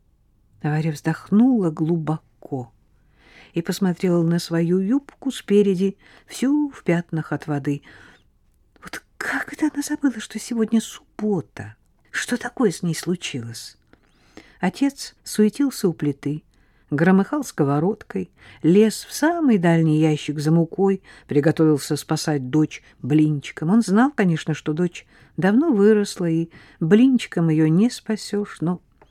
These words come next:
как же быть-то? Он ничего не понимал в тонких материях, которые он называл мерехлюндией, не понимал дочкиных слез, вздохов и метаний,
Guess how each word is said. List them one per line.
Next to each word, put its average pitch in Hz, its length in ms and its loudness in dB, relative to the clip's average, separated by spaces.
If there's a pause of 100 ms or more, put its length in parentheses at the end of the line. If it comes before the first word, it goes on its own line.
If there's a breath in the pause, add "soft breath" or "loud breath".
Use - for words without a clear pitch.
(140)
как 220 200 -2
же 214 100 0
быть-то? 185 500 -6 (840)
Он 165 100 4
ничего 220 280 4
не 208 100 4
понимал 165 400 0
в - 80 -20
тонких 170 480 -2
материях, 139 760 -4 (440 soft breath)
которые 170 360 4
он 196 300 4
называл 180 540 2 (180 soft breath)
мерехлюндией, 170 960 0 (540 soft breath)
не 277 60 -14
понимал 247 420 4
дочкиных 147 580 2
слез, 175 640 -6 (200)
вздохов 135 640 2
и 143 40 0
метаний, 165 600 -2